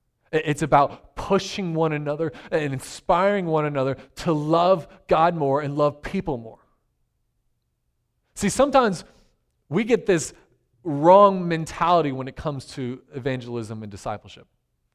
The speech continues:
Like, we want the, the vast numbers of people to come rushing to Jesus 'cause it's exciting. It's very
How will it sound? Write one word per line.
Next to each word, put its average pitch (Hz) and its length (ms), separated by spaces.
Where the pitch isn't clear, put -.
Like, 180 140
we 220 160
want 262 300
the, 185 100
the 185 220
vast 185 560
numbers 196 320
of 160 80
people 202 260
to 160 80
come 165 300
rushing 214 300
to 185 80
Jesus 175 260
'cause 165 180
it's 180 220
exciting. 220 580
It's 170 140
very 220 260